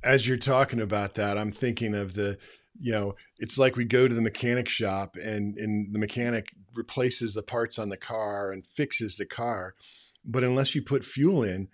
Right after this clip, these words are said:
the car's not gonna go anywhere, even no matter how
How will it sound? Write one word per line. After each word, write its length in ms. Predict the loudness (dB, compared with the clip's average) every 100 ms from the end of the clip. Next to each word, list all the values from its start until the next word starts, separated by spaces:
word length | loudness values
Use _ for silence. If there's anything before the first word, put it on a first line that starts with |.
| _ -8
the 80 | -6
car's 280 | -2 -2 -2
not 180 | -4
gonna 120 | -4 -4
go 300 | -2 -2 -2
anywhere, 360 | -4 -6 -8 -2
even 160 | 2 4
no 60 |
matter 260 | 4 4 2
how 420 | 0 2 2 2